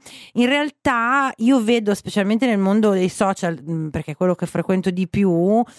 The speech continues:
tante creator interessanti, nere, nate di magari seconda generazione qui in Italia, che però vivono più o meno, ovviamente ci sono tutte le differenze del caso con la questione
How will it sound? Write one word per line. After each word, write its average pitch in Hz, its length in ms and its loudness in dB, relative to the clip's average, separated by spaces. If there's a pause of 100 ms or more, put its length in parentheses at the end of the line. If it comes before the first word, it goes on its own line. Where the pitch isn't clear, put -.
(240)
tante 277 400 -2
creator 202 540 -2
interessanti, 190 960 -2
nere, 196 480 2
nate 190 440 -2
di 190 180 -2
magari 185 360 -2
seconda 190 480 -4
generazione 185 760 -2
qui 202 360 -2
in 190 80 -2
Italia, 185 580 -4
che 196 200 -4
però 185 360 0
vivono 196 520 -2
più 247 260 2
o 233 100 4
meno, 214 380 0
ovviamente 160 560 -4
ci - 100 -20
sono 160 240 -4
tutte 170 220 -6
le 151 80 -2
differenze 165 520 -4
del 160 180 -10
caso 170 340 -4
con 160 160 -4
la 151 80 -2
questione 160 600 -4